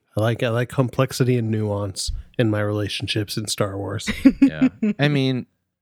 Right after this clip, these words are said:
Speaker 3: it's the best, it's the best romantic relationship in Star Wars. Um, I don't know. I, I, I can't think of one that's even close to this
Speaker 1: I mean,
Speaker 3: good.
Speaker 1: Luke and Leia.
Speaker 3: <laughs>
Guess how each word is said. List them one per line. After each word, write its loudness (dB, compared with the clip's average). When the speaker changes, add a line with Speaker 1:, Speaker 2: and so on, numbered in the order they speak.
Speaker 3:
it's 2
the 4
best, 2
it's 4
the 4
best 0
romantic 2
relationship 2
in -2
Star 0
Wars. -4
Um, -2
I 6
don't 0
know. 2
I, 2
I, 2
I 2
can't -2
think -2
of -2
one 2
that's -2
even 0
close 0
to -2
this 2
Speaker 1:
I 6
mean, 4
Speaker 3:
good. 0
Speaker 1:
Luke 2
and 2
Leia. -2
Speaker 3:
<laughs> 4